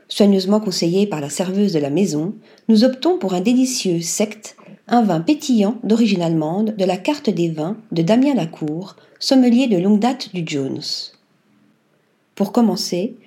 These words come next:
nous choisissons deux entrées à nous partager. Ce soir-là, à la carte, des plats typiques de la botte italienne. Une focaccia avec stracciatella,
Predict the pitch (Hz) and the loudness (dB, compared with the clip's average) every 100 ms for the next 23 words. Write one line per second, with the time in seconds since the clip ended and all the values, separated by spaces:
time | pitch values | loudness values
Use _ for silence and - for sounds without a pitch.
0 | _ _ 226 214 285 277 277 302 330 196 | _ _ 0 2 2 0 0 -2 -2 -2
1 | 269 277 269 - 285 - 214 214 240 262 | 0 0 -2 -4 -6 0 2 4 2 -4
2 | 190 170 147 147 - _ _ _ - 202 | -4 -4 -6 -8 -14 _ _ _ -2 -2
3 | - 190 175 165 165 - 262 175 170 135 | -2 -4 -4 -6 -8 -4 -2 -2 -4 -8
4 | 202 - - _ _ 202 214 220 220 254 | -10 -16 -20 _ _ -2 2 -2 0 0
5 | 302 - - 196 180 175 226 233 - 220 | 0 -2 -4 -4 -2 0 -2 -2 -8 -6
6 | 170 147 135 135 135 147 _ _ _ _ | -4 -4 -6 -10 -12 -16 _ _ _ _
7 | _ _ 196 180 175 240 240 240 - 233 | _ _ -4 -2 0 0 0 -2 -2 -2
8 | - - _ _ _ 190 175 185 185 - | -4 -14 _ _ _ -4 0 -2 -4 -18
9 | - - - 247 254 254 240 226 226 | -18 -14 -6 -4 -2 -2 2 2 0